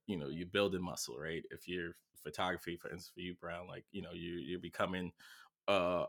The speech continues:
artists in a lot of ways, but also, like, you know, it could become a, you know, another stream of income indirectly as well, where your passion lies with something that gives you hap-, uh, happiness, so, and, uh, income. So, uh,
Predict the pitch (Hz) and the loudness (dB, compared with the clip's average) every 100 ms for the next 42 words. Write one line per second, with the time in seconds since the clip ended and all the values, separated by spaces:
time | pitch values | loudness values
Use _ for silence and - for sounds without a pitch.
0 | - 98 98 - 117 - 90 87 87 92 | 4 6 6 8 8 6 0 0 0 2
1 | 90 90 92 92 - 90 95 - 95 90 | 2 2 2 0 0 2 4 4 4 4
2 | 90 87 - 214 - 107 90 - 95 92 | 2 -2 0 0 0 -2 -4 -4 -6 -2
3 | 98 95 95 90 87 - 101 - - 92 | -2 0 0 -2 -4 -6 -8 -6 -4 0
4 | 95 95 - 98 90 - 101 - 90 - | 2 2 0 -2 -2 0 0 -2 -8 -8
5 | 87 90 92 95 92 - 104 143 110 101 | -6 -4 -4 -4 -6 -6 6 10 10 6
6 | - - - 107 104 98 95 87 98 92 | 0 -16 -2 6 8 10 8 6 10 10
7 | - 113 87 82 - 90 85 82 - - | 8 2 0 -4 -4 2 2 2 -2 -6
8 | 80 76 - - - 90 - - 87 - | -4 -6 -6 -10 -8 -8 -8 -2 -2 -2
9 | _ - - - - 110 - 92 62 - | _ -8 -8 -8 6 6 6 0 -6 -4
10 | 87 82 - - - - - 101 95 - | -4 -4 -10 -10 -8 -4 2 4 4 2
11 | 92 90 82 - 110 - 80 - 85 80 | 0 -2 0 0 0 -2 -6 -4 -4 -4
12 | 90 _ 78 82 | -8 _ -6 -6